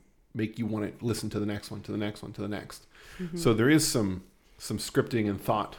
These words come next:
Speaker 1: that comes into
Speaker 2: Yeah.
Speaker 1: it. There are people out there, few, that can just off the cuff turn the camera on and talk that way.
Speaker 2: Yeah.
Speaker 1: But for the most of us,
Speaker 2: Yeah.
Speaker 1: it's not gonna be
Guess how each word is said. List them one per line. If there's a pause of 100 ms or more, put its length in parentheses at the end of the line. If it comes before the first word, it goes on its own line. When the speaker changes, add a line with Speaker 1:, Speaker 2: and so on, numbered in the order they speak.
Speaker 1:
that
comes
into
Speaker 2:
Yeah.
Speaker 1:
it.
There
are
people
out
there,
few, (380)
that
can
just
off
the
cuff
turn
the
camera
on
and
talk
that
way. (180)
Speaker 2:
Yeah.
Speaker 1:
But
for
the
most
of
us,
Speaker 2:
Yeah. (180)
Speaker 1:
it's
not
gonna
be